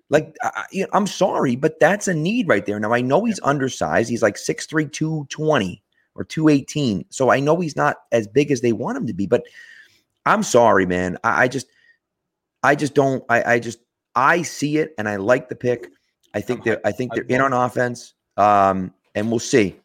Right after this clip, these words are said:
Speaker 1: Look,
Speaker 2: Yeah,
Speaker 1: there's a
Speaker 2: let's
Speaker 1: long way to go. Please, please stop being so negative. They're getting
Speaker 2: Let, let's
Speaker 1: elite athletic players that, like,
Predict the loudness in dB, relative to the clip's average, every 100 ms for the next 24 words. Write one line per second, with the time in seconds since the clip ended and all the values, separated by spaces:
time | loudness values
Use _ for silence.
0 | _ 2 2 -2 _ _ -6 -4 -2 0
1 | 0 0 0 4 4 4 -2 _ _ _
2 | _ -6 -2 -2 -2 -6 -10 _ _ _
3 | -12 -6 -2 0 0 -4 -8 -18 _ _
4 | _ -2 2 2 0 0 0 0 -2 0
5 | 0 0 -2 -4 -6 _ _ _ _ 0
6 | 2 2 2 0 -2 -4 -6 -4 -4 -4
7 | -10 _ -6 -6 -2 4 4 4 -2 -16
8 | _ 2 4 4 0 -2 -12 -20 _ 0
9 | 0 2 0 0